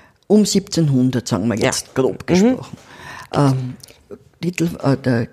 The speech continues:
Speaker 1: äh, Cumberland ist zurückgefallen an die Krone und nach ihr sind ja die Hannoveraner Könige geworden, nicht?
Speaker 2: Mhm.
Speaker 1: Weil die Stuarts
Speaker 2: Mhm.
Speaker 1: katholisch waren und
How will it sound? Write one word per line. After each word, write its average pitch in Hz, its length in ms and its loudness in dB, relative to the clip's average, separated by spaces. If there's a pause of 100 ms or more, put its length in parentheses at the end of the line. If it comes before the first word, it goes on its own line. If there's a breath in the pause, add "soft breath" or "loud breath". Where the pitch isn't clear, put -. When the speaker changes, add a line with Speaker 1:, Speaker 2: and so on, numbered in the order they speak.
(100)
Speaker 1:
äh, 120 260 -4
Cumberland 120 600 0
ist - 240 -8
zurückgefallen 139 600 0
an 120 120 -4
die 131 80 -4
Krone 214 460 -2 (420 loud breath)
und 175 240 2
nach 135 240 0 (100)
ihr 160 320 0
sind 262 260 0
ja 240 60 -4
die 233 160 -2
Hannoveraner 185 680 -2
Könige 110 440 -6
geworden, - 460 -12
nicht? 151 120 -2
Speaker 2:
Mhm. 131 40 -4
Speaker 1:
Weil 156 100 2
die 190 120 -2
Stuarts 170 360 0
Speaker 2:
Mhm. 240 60 4
Speaker 1:
katholisch 220 540 0
waren 220 240 0
und 208 160 -2